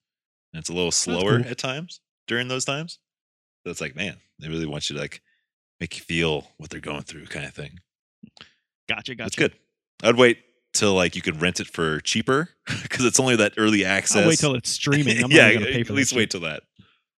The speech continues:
Speaker 1: Yeah, it's a little much.
Speaker 2: All right. Let's keep cruising down the line. Promising Young Woman.
Speaker 1: Ooh.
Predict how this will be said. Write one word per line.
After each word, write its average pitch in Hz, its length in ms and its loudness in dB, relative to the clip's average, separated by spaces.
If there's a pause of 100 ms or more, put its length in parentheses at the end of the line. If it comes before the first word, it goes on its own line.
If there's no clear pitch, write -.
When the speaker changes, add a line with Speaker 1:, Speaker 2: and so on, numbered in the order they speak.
(640)
Speaker 1:
Yeah, 78 100 -14
it's 78 120 -10
a - 20 -8
little 78 120 -10
much. - 380 -10 (380)
Speaker 2:
All 139 100 -2
right. 110 160 -2 (340)
Let's - 100 -14
keep 139 200 -4
cruising 127 340 2
down 131 200 0
the 151 80 0
line. 135 1300 -2 (140)
Promising 139 520 -4
Young 131 300 2
Woman. 131 360 0
Speaker 1:
Ooh. 73 340 -14